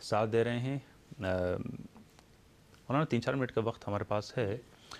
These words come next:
بات آپ کی ناقص رہ گئی تھی۔ وہ حصہ، اس کے بعد ایک اہم بات رہتی ہے جو میں نے سوال بھی شروع میں کیا تھا،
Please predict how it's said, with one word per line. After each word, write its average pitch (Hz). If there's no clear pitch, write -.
بات 101
آپ 107
کی 120
ناقص 110
رہ 123
گئی 135
تھی۔ 135
وہ 143
حصہ، 165
اس 165
کے 165
بعد 156
ایک 156
اہم 131
بات 110
رہتی 104
ہے 104
جو 98
میں 98
نے 98
سوال 95
بھی 95
شروع 92
میں 92
کیا 90
تھا، 113